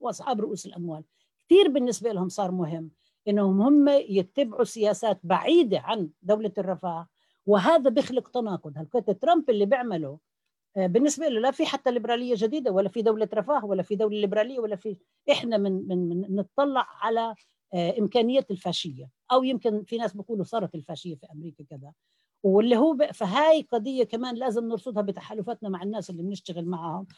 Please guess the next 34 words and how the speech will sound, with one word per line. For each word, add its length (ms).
ممكن 320
أتحدث 440
عنها 200
بزيادة، 480
يعني 260
إنه، 280
آه، 240
ك-، 240
شو 140
اللي 120
بنعمله، 640
آه، 240
بال-، 300
بال-، 220
بال-، 360
بالنسبة 400
لل-، 240
ل-، 320
ل-، 440
لأمريكا. 800
اللي 180
بدي 220
أحكي 400
أنا، 140
آم، 180
قديش 240
ضل 160
معي 160
وقت؟ 240
لأنه 180
ضل 220
عندي 220
ثلاث 260
نقاط 380